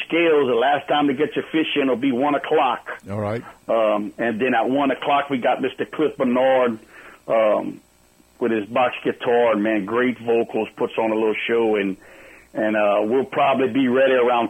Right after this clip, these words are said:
Speaker 1: two thirty to get the awards kicked off and, and, and get everything given away and, and do a little,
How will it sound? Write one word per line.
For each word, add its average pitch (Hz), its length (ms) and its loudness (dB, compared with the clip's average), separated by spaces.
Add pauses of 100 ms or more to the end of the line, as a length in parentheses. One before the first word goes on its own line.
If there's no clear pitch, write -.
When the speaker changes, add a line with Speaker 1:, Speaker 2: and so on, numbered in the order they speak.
(120)
Speaker 1:
two 156 160 0
thirty 143 340 2
to 120 100 -2
get 120 220 0
the 127 80 0
awards 123 440 2 (140)
kicked - 240 -4
off 127 340 2
and, 107 140 0
and, 107 280 -2
and 104 240 -2
get 113 160 2
everything 117 460 0
given 120 280 -2
away 120 420 2
and, 104 200 2
and 101 240 -2
do 117 120 0
a 113 60 2
little, 113 300 2